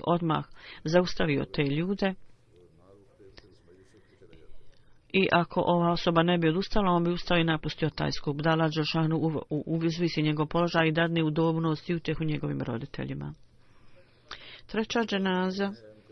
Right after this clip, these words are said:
Šekil Ahmed Samunir, koji je bio nekadašnji misionar u Australiji,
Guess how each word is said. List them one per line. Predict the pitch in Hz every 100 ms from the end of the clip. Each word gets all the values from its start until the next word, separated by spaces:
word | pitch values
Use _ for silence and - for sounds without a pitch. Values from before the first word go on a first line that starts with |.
| - - - -
Šekil | - - 196 175
Ahmed | 165 175
Samunir, | - 160 151 156 156 175 196 - - - - - _
koji | - 170
je | 170
bio | 175 170
nekadašnji | 170 - 156 156 156 160
misionar | 156 156 - - 147 156 190 170
u |
Australiji, | 147 143 - - 170 180 190 202 202